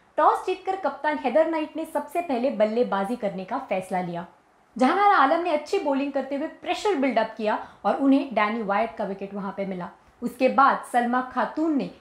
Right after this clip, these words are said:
Heather Knight को भी pavilion की ओर जल्द ही भेज दिया। Heather Knight के wicket के साथ सलमा खातून ने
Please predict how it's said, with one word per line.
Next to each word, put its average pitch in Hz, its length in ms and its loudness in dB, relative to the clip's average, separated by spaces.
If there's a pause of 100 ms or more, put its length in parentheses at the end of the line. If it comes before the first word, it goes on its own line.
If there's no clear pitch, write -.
(120)
Heather 240 240 0
Knight 262 300 0
को 262 80 0
भी 202 140 -2
pavilion 233 500 -2
की 214 140 -10
ओर 240 140 -4
जल्द 214 300 -2
ही 208 100 0
भेज 196 300 -2
दिया। 196 200 -6 (380)
Heather 359 220 4
Knight 392 200 0
के 359 80 -2
wicket 277 300 -6
के 320 100 -6
साथ 285 260 0
सलमा 269 260 0
खातून 277 420 -2
ने 277 180 2